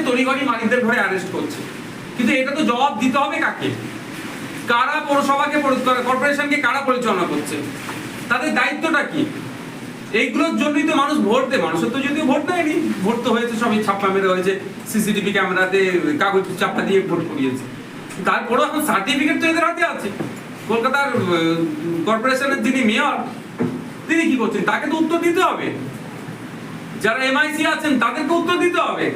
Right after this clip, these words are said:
কেন এই ঘটনা ঘটলো? চোদ্দটি তরতাজা প্রাণ চলে গেল। দুর্ভাগ্য আমাদের,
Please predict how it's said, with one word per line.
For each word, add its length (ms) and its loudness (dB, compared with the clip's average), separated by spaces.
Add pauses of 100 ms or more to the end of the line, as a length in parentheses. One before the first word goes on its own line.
কেন 300 0
এই 40 0
ঘটনা 280 2
ঘটলো? 380 0 (420)
চোদ্দটি 540 2
তরতাজা 520 2
প্রাণ 420 0 (520)
চলে 240 4
গেল। 140 0 (1300)
দুর্ভাগ্য 440 2
আমাদের, 480 0